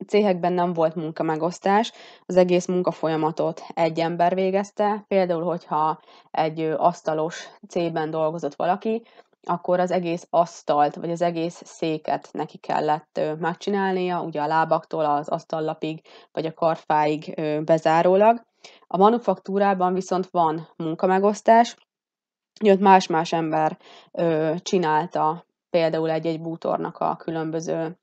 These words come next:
részeit. Mondjuk, hogyha az asztalról van szó, akkor egy ember csinálta a lábakat, másik ember meg mondjuk a, az asztallapot.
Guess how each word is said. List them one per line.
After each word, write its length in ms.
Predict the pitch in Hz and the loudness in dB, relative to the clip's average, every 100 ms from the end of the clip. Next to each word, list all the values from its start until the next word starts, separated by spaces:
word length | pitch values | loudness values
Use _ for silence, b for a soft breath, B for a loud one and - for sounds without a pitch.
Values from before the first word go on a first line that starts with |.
| _ _ | _ _
részeit. 680 | - 170 202 220 226 226 B B B B | -4 -2 -2 0 0 0 B B B B
Mondjuk, 240 | 180 175 | -4 -2
hogyha 200 | 180 175 | -4 -2
az 140 | 170 | -2
asztalról 580 | 180 180 - 165 156 151 | 0 -2 -2 -2 0 -2
van 160 | 151 185 | -2 -6
szó, 220 | - 196 | -2 0
akkor 360 | 190 196 170 - | 0 0 -4 -2
egy 220 | 175 160 | -4 -4
ember 360 | 160 156 156 165 | -4 -4 -4 -6
csinálta 500 | - 156 151 - - | -8 -6 -6 -4 -6
a 300 | - - - | -4 -8 -4
lábakat, 720 | - 202 196 190 190 180 185 B B B | 2 4 4 2 2 0 -2 B B B
másik 440 | 170 160 175 175 | -2 0 -2 -8
ember 380 | 160 160 160 151 | -6 -6 -4 -4
meg 160 | 160 156 | -4 -6
mondjuk 360 | 147 147 147 | -6 -8 -8
a, 320 | - - - 170 | -4 -4 -4 -8
az 160 | - | -2
asztallapot. 800 | 165 180 151 151 147 - 165 - | -2 0 0 2 2 -2 -6 -6